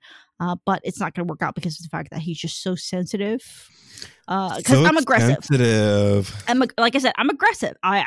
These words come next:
Speaker 1: I like, I like my men who's very tough on me too.
Speaker 2: Why is it so
Speaker 1: Um,
Speaker 2: sensitive, honey?
Speaker 1: <laughs> And so
Speaker 2: Mm.
Speaker 1: that's, that's pretty much, like, the aggressiveness that I have. And so th-, that's why I, I always end up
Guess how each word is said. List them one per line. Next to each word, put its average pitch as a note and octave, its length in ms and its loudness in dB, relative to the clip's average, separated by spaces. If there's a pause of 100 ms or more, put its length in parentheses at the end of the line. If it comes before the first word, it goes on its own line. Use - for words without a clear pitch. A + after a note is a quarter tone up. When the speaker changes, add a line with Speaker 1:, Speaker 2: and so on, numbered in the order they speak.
Speaker 1:
I - 20 4
like, G3+ 480 0 (300)
I G#3+ 100 4
like G#3 260 0
my A3+ 120 0
men F#3 280 0
who's F#3 280 -2
very F3+ 200 -2
tough - 260 -2
on G3 140 0
me G3+ 120 -4
too. G3 360 -2
Speaker 2:
Why A2+ 360 2
is G#3+ 120 0
it G4 120 -2
so - 160 2
Speaker 1:
Um, B3 80 0
Speaker 2:
sensitive, A#2+ 800 0
honey? A2 420 4 (400)
Speaker 1:
<laughs> - 100 -6 (2750)
And G4 200 4
so C#4 200 4
Speaker 2:
Mm. G3+ 40 2
Speaker 1:
that's, - 280 2 (460)
that's D#4+ 260 2
pretty C#4+ 240 -2
much, C4+ 140 -2
like, C4+ 200 2
the A#3+ 120 -2
aggressiveness G3+ 760 0
that G3 240 -4
I - 120 -2
have. F3 380 -2
And F3 140 -6
so E3+ 220 -4
th-, E3+ 80 -12 (240)
that's C#3+ 220 -8
why D#3+ 180 -4
I, E3 240 0
I E3+ 160 -2 (100)
always C#4 460 4
end A3+ 240 4
up E3+ 220 -2